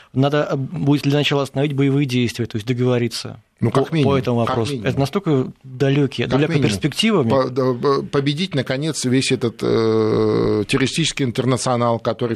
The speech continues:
Speaker 2: все равно там так или иначе существует. А как мы понимаем, что в этих условиях, когда,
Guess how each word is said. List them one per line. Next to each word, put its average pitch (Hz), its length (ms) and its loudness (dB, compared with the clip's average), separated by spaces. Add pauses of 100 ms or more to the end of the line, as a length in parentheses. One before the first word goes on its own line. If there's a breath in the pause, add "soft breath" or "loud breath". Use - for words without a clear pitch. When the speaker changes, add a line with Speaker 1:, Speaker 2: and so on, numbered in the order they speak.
Speaker 2:
все 123 80 -2
равно 120 260 -4
там 110 220 -6 (360)
так - 340 -4
или 131 300 2
иначе 123 380 0
существует. 123 800 2 (280 loud breath)
А 110 120 -2
как - 220 -6
мы 139 140 2
понимаем, 139 720 0
что 123 340 0 (300 loud breath)
в 110 100 -6
этих 135 300 -2
условиях, 120 640 2
когда, 110 480 -2